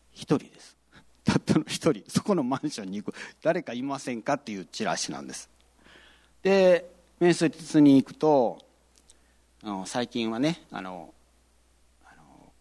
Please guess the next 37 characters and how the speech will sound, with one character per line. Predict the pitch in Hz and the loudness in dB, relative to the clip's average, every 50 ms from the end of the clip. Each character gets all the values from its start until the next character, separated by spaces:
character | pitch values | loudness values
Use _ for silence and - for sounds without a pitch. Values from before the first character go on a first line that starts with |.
| _ _ _ _ | _ _ _ _
プ | - 143 | -4 -4
ラ | 156 | -2
イ | 147 | -2
バ | 117 101 | -4 -6
シ | - - 87 | -10 -12 -14
ー | |
も | 80 82 | -14 -12
あ | 87 | -6
り | 98 | -4
ま | 110 120 - | -2 -2 -2
す | - - | -4 -6
か | - | -8
ら、 | - - - _ _ _ _ _ _ _ _ _ _ _ _ _ _ _ | -12 -14 -16 _ _ _ _ _ _ _ _ _ _ _ _ _ _ _
個 | - - 123 | -4 -2 0
人 | 113 135 131 | 0 0 0
的 | 123 151 143 - 104 | 0 0 -2 -2 -4
に | 90 82 | -8 -6
親 | - - 143 143 | -4 -2 -2 -2
し | - - | -4 -6
く | - - 92 - | -10 -12 -12 -8
お | - | -8
話 | 113 110 104 107 110 - 127 | -6 -6 -6 -6 -6 -4 -4
は | 120 | -4
し | 117 - - 202 | -2 -2 0 0
な | 247 269 | 0 0
い | 226 | 0
よ | 156 90 | -2 -4
う | |
に | 85 78 | -6 -8
し | - | -10
て | - - | -12 -12
く | - | -14
だ | 73 - | -16 -14
さ | - - - | -14 -14 -16
い。 | - - _ _ _ _ _ _ _ _ _ _ _ _ _ _ _ _ _ _ _ _ _ _ _ _ _ _ | -18 -20 _ _ _ _ _ _ _ _ _ _ _ _ _ _ _ _ _ _ _ _ _ _ _ _ _ _
も | - 160 160 139 117 110 101 90 85 - | 2 4 4 6 4 4 2 0 -4 -6
う、 | - | -12